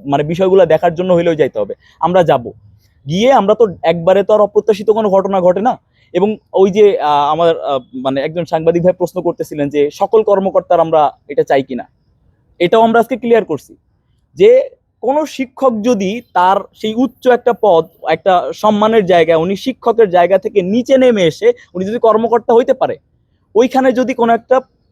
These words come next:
মন্ত্রী এসে ওইখানে বসে, আমরা ওনাকে কর্মকর্তা হিসেবে ট্রিট করবো এবং ওনা-, ওনাকে ওইটা নিতে হবে। উনি যদি ইথিক্যাল জায়গা থেকে ভুলে এসে উনি কর্মকর্তার জায়গায় পৌঁছাইতে পারে, আমি তাকে কর্মকর্তা হিসেবে ট্রিট করব এবং আমাকে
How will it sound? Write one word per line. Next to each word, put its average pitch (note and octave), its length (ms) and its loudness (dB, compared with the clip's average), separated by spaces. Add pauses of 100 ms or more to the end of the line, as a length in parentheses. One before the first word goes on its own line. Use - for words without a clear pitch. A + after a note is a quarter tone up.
(360)
মন্ত্রী B3 420 2
এসে C#4 220 2
ওইখানে B3+ 340 2
বসে, F3+ 320 -6 (260)
আমরা G#3+ 240 0
ওনাকে A#3+ 220 0
কর্মকর্তা B3 480 0
হিসেবে E3 260 -2
ট্রিট E3 220 -14
করবো C3+ 200 -4
এবং A#3 180 0
ওনা-, C4 240 0
ওনাকে A#3+ 300 0
ওইটা A#3 140 4
নিতে A#3 240 -2
হবে। B2 240 -2 (280)
উনি F3 120 -6
যদি A3+ 140 -4
ইথিক্যাল C4 320 2
জায়গা A#3 280 4
থেকে A#3+ 180 -4
ভুলে G#3 360 0
এসে F#3 200 -4
উনি F#3+ 100 -10
কর্মকর্তার A3+ 480 -4
জায়গায় F#3+ 220 -2
পৌঁছাইতে B3+ 380 0
পারে, D#3 200 -2 (300)
আমি A#3 240 2 (100)
তাকে A#3 180 2
কর্মকর্তা A3+ 440 -6
হিসেবে F#3+ 240 -2
ট্রিট F#3 240 -8
করব A#2+ 160 -10 (300)
এবং G#3 160 -2
আমাকে G3+ 340 -2